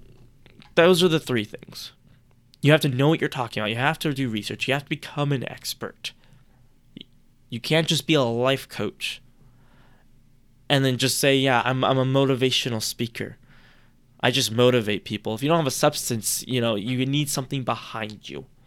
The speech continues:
And you have to practice all the time.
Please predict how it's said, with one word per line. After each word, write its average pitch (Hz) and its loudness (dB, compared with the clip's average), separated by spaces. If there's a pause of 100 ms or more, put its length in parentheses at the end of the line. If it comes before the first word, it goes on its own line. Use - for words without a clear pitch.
(1300)
And 139 0
you 151 2
have 147 2
to 135 -2
practice 123 -4 (220)
all 113 -2
the 120 -8
time. 104 -12